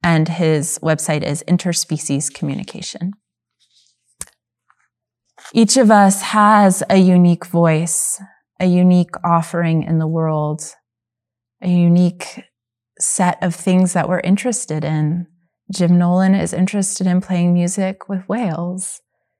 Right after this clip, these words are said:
but each of us has our own interests and ways of expressing and ways of hearing and being heard. Each of us hears what we can hear.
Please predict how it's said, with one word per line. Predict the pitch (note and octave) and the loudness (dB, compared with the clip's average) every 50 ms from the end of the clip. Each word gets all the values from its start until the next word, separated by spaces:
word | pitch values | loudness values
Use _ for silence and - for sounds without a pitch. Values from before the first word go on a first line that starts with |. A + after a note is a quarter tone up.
| _ _ _ _ _ _ _ _ | _ _ _ _ _ _ _ _
but | - - - - | -8 -6 -4 0
each | - G#3+ G3+ - - | 2 0 0 0 0
of | G#3 G3 | -2 0
us | G3+ G3 F#3+ F#3+ - | 0 0 0 -2 -4
has | - - F#3 F3+ F#3+ | -8 -6 -4 -2 -2
our | F3+ F3 - - | -2 -2 -2 -2
own | - F#3 F#3+ G3 G3 F#3+ F3+ | -2 0 2 2 2 2 0
interests | - - E3 E3 E3 - - F#3 D#3 D#3 D#3 - D#3 - - - - - - - - - | -2 -2 -4 -4 -4 -4 -6 -6 -4 -4 -4 -6 -6 -8 -10 -10 -12 -12 -12 -12 -8 -4
and | F#3 F3 F3 F3 | -2 0 0 2
ways | F3 E3+ E3+ E3+ F3 E3+ E3+ E3 E3 | 0 0 2 2 2 2 2 0 -2
of | - - E3+ E3 | -4 -6 -6 -4
expressing | D#3+ D#3+ - - - - - D3+ E3 E3+ - - F#3 E3+ E3+ E3 D#3+ D#3 D3 - - | -4 -4 -4 -4 -6 -4 -6 -6 -4 -4 -4 -4 -2 -2 0 0 0 -2 -2 -6 -10
and | - - E3+ E3 E3 E3 E3 D#3+ D#3+ D#3+ - - _ _ _ _ _ _ _ _ _ _ _ _ _ _ _ _ _ - | -8 -4 -2 -2 0 0 0 0 -2 -2 -6 -14 _ _ _ _ _ _ _ _ _ _ _ _ _ _ _ _ _ -6
ways | - F3+ F3+ F3+ F3+ F#3+ F#3 F#3 | -2 2 4 4 4 4 2 2
of | F#3 E3+ | -2 -4
hearing | F3 - - - F#3+ F#3 F#3+ F#3+ F#3 F3 E3 E3 D#3 D#3 D#3 E3 E3 E3 _ _ - _ _ _ _ _ _ _ _ _ _ _ | -4 -8 -6 -2 0 0 2 2 2 2 2 2 2 0 -2 -4 -6 -8 _ _ -20 _ _ _ _ _ _ _ _ _ _ _
and | - F3+ F3 E3+ E3+ E3+ | -8 -4 -2 -2 -2 0
being | F3+ F#3 G3 G#3 G3 D#3 D#3 | 2 2 2 4 2 2 -2
heard. | D3+ D#3+ D#3 D3 D3 D3 D3+ D#3 - _ _ _ _ _ _ _ _ _ _ _ _ _ _ _ _ _ _ _ _ _ _ _ _ _ _ _ _ _ _ _ _ _ - _ _ - | -4 -6 -8 -8 -6 -8 -8 -10 -12 _ _ _ _ _ _ _ _ _ _ _ _ _ _ _ _ _ _ _ _ _ _ _ _ _ _ _ _ _ _ _ _ _ -20 _ _ -2
Each | - G3+ G3+ - | 0 0 2 2
of | A#3 G#3+ G3 | 0 0 2
us | G3 F#3 F3+ - - - | 0 0 0 -4 -6 -4
hears | G#3+ G#3 G#3 G#3 G#3 G#3 G3+ G3+ G3+ | 0 0 2 2 2 0 0 -2 -2
what | F#3 F3 F3+ - | -4 -6 -4 -2
we | - F3+ F3 F3 | -2 0 0 -2
can | F3 - - - F3 E3+ E3 E3 E3 | -4 -6 -12 -8 -6 -4 -2 -2 -2
hear. | E3 D#3+ - - E3+ E3 D#3+ D3+ D3+ D#3 D#3 D#3 D#3 - _ | -2 -4 -6 -8 -8 -6 -6 -4 -4 -6 -6 -8 -10 -14 _